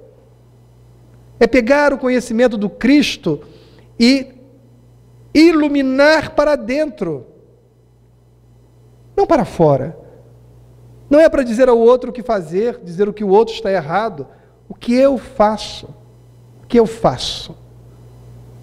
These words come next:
O que que eu faço disso? Quais são as minhas lutas? Quais são as minhas lutas? E aí o que, o que vivemos?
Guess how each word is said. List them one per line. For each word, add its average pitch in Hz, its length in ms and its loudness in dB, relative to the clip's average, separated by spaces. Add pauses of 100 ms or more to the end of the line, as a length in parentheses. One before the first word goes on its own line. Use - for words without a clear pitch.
O - 20 -14
que 294 80 4
que - 120 0
eu 262 40 2
faço 269 540 -2
disso? 180 560 -2 (240)
Quais 240 160 0
são 277 180 -2
as 254 160 2
minhas 220 300 2
lutas? - 640 -2 (800)
Quais - 160 0
são 240 160 2
as 190 140 4
minhas 165 280 2
lutas? 143 460 -8 (1200)
E 226 80 4
aí 247 220 4
o 262 40 -4
que, - 120 -8
o 220 260 0
que - 100 -6
vivemos? 185 760 0